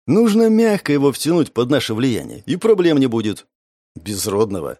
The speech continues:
Мягко? Пф, слышал бы тебя мой отец». Буров покачал головой, но Егор его тут же перебил. «Дима, времена уже не те, не находишь?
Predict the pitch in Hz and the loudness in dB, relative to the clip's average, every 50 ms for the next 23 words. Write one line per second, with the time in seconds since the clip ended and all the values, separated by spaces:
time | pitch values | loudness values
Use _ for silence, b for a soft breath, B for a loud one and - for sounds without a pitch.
0 | _ - 107 117 127 127 120 - - - 60 - _ - - 123 - - b b | _ -4 -2 0 0 0 -2 -6 -12 -12 -12 -12 _ -10 -10 -10 -10 -10 b b
1 | b b - - 170 202 190 - 156 156 131 147 143 - 170 151 151 117 113 127 | b b -6 -2 0 0 0 2 0 0 0 0 -2 -2 0 2 2 2 2 2
2 | 139 135 147 147 - - 60 - - - - _ _ _ _ _ _ _ _ _ | 4 4 2 2 0 -4 -12 -12 -14 -16 -18 _ _ _ _ _ _ _ _ _
3 | - 90 170 185 180 156 120 - _ 131 123 - 127 - - 117 107 104 85 90 | -10 -6 -4 -2 -2 -2 -4 -4 _ -6 -2 -2 -4 -2 0 -2 -2 0 0 -2
4 | 95 110 147 190 202 - - - 98 117 143 160 160 113 139 139 95 92 110 117 | -2 2 2 2 0 0 -2 -6 -4 -2 -2 -2 -2 -2 -2 -2 -2 -2 -2 -2
5 | 117 98 135 123 139 139 - - 92 - 78 113 - - 123 117 123 82 73 67 | 0 -2 0 0 0 -2 -4 -8 -10 -6 -6 -8 -4 -4 -4 -4 -4 -6 -8 -14
6 | 57 50 50 _ _ _ _ _ _ _ _ _ _ _ - 92 82 87 92 104 | -16 -16 -18 _ _ _ _ _ _ _ _ _ _ _ -10 -8 -6 -2 0 2
7 | 117 120 117 117 110 85 78 - _ _ - 90 85 110 117 110 107 104 101 101 | 2 2 2 2 0 -2 -6 -12 _ _ -14 -6 -4 -2 0 0 0 -2 -2 -2
8 | 98 104 113 95 110 110 110 117 98 - 92 90 101 101 92 - _ - 85 82 | -2 -2 -2 -2 -2 -2 -2 -4 -4 -4 -4 -2 -2 -2 -4 -6 _ -10 -8 -8
9 | 73 73 - 104 117 120 113 - - - | -8 -6 -2 -4 -2 -2 -4 -8 -8 -16